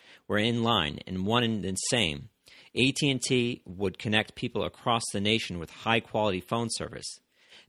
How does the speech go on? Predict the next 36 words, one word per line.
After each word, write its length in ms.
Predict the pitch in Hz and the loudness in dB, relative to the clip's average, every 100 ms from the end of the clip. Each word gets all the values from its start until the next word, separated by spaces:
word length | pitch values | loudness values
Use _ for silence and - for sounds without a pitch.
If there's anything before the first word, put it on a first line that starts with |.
| - | 2
They 100 | 113 | 2
claimed 320 | - 135 117 | 4 2 4
that 180 | 101 - | 4 4
A 140 | 117 | 0
T 180 | 120 127 | 2 0
and 120 | 110 | 0
T 240 | - 131 101 | 0 0 0
was 160 | 95 | -2
the 120 | 101 | -4
glue 320 | 85 110 131 98 | -2 2 4 4
that 140 | 76 | 0
held 300 | - 110 90 | 0 0 2
modern 320 | 98 104 98 | 2 2 2
society 520 | - 104 104 95 87 | -4 -4 0 0 -2
together. 500 | - - 98 80 73 - _ _ _ _ _ _ _ _ _ _ _ - | -6 -4 -2 -2 -6 -14 _ _ _ _ _ _ _ _ _ _ _ 4
A 100 | 160 | 4
T 180 | - 151 | 6 2
and 100 | 127 | 2
T 180 | 139 120 | 4 2
attempted 340 | - 120 123 | 2 0 -2
to 60 | 98 | -2
become 440 | 101 - 101 95 - | -4 0 0 -2 -4
more 300 | 101 104 101 | -2 0 2
non-threatening 1000 | 98 104 101 - 92 104 60 85 80 82 _ - - | 2 2 2 -2 2 2 0 -4 -6 -8 _ -20 -8
and 120 | - | -2
more, 240 | 107 104 95 | 2 2 2
quote, 380 | - 123 110 - | 2 4 4 2
"user-friendly" 880 | 98 110 98 87 113 107 87 78 - _ - _ | 0 0 0 -2 0 2 0 -4 -6 _ -20 _
by 140 | - 92 | -2 2
having 360 | 110 113 101 | 4 4 4
women 260 | 98 120 117 | 2 2 2
operators 600 | - 107 104 87 85 82 | 2 0 2 2 2 -2
as 120 | - 87 | -4 -6
opposed 360 | - 104 95 - | 0 0 0 -2
to 60 | |
men. 320 | 87 95 78 | -2 -2 -4